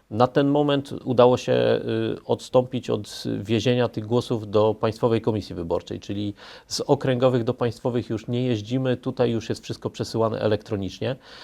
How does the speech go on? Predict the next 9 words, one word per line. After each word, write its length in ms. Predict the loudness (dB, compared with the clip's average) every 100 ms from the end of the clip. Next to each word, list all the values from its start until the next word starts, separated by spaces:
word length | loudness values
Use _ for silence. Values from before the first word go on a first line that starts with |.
| -20 -4
E, 280 | 0 2 2 0
natomiast 720 | 2 4 6 4 2 -6 -10 -6
protokoły 680 | 4 4 6 4 6 6 4
papierowe 800 | 2 4 6 8 8 8 6 4 0
wciąż 480 | -14 4 6 6 0
są 420 | 0 4 6 4 -2 -14 -20 -20 _ -4
jedynym 500 | 2 4 4 2 0
źródłem 440 | 0 0 2 0
informacji, 680 | -2 -2 2 4 2 0 -4